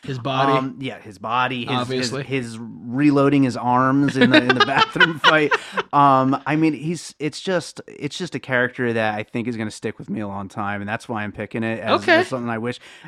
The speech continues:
Speaker 2: It's, of course, a very, very, like,
Speaker 1: Fun.
Speaker 2: way, way out
Speaker 1: That's
Speaker 2: of,
Speaker 1: why
Speaker 2: out
Speaker 1: it's a
Speaker 2: of,
Speaker 1: wish.
Speaker 2: yeah, it's a wish, but,
Speaker 1: Yeah,
Speaker 2: yeah.
Speaker 1: I don't think it's any more ridiculous than wanting Jude Law
Speaker 2: <laughs>
Speaker 1: because any, no one gives a shit about Vox Lux.
Speaker 2: I know, it's
Speaker 1: It
Speaker 2: crazy.
Speaker 1: actually has a, I looked it up today, it has a, a, a green splat on Rotten Tomatoes.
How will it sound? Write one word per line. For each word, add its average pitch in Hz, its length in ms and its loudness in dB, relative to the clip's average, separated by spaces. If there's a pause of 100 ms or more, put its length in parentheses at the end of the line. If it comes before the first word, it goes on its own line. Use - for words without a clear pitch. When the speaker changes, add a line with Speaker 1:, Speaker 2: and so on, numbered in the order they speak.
Speaker 2:
It's, 180 160 0
of 170 140 2
course, 139 320 2
a 110 140 -6
very, 123 680 0
very, 117 680 0
like, 98 600 -16
Speaker 1:
Fun. 117 220 -10 (120)
Speaker 2:
way, 135 220 6
way 123 400 2
out 117 280 -4
Speaker 1:
That's 113 100 -6
Speaker 2:
of, - 40 -4
Speaker 1:
why 214 100 2
Speaker 2:
out 214 80 4
Speaker 1:
it's 214 100 -2
a 214 40 2
Speaker 2:
of, 214 60 2
Speaker 1:
wish. 220 200 0
Speaker 2:
yeah, 95 300 -4
it's 147 200 -2
a 147 60 0
wish, 90 420 -8
but, 113 280 -6
Speaker 1:
Yeah, - 60 -8
Speaker 2:
yeah. 147 120 -2
Speaker 1:
I 175 40 4
don't 294 140 4
think 294 140 4
it's 196 100 2
any 208 140 4
more 202 160 4
ridiculous 190 480 2
than 175 120 -2
wanting 170 300 0
Jude 165 300 0
Law 151 380 0 (240)
Speaker 2:
<laughs> - 180 0
Speaker 1:
because 175 380 4
any, 196 260 2
no 202 180 4
one 196 280 4
gives 196 280 4
a 170 60 2
shit 170 220 0
about 147 220 0
Vox 165 340 -2
Lux. 123 300 -2
Speaker 2:
I - 40 -4
know, 110 180 -4
it's - 140 -14
Speaker 1:
It - 40 -20
Speaker 2:
crazy. 220 200 2
Speaker 1:
actually 277 340 2
has 214 260 4
a, 208 280 4
I 180 80 -2
looked 220 240 -2
it 214 60 0
up 240 180 -2
today, 170 300 -2
it 165 60 0
has 175 220 0
a, 156 540 -4
a, - 60 -10
a - 20 -8
green 180 400 0
splat 190 580 -2
on 135 160 -10
Rotten 139 260 -10
Tomatoes. 139 640 -10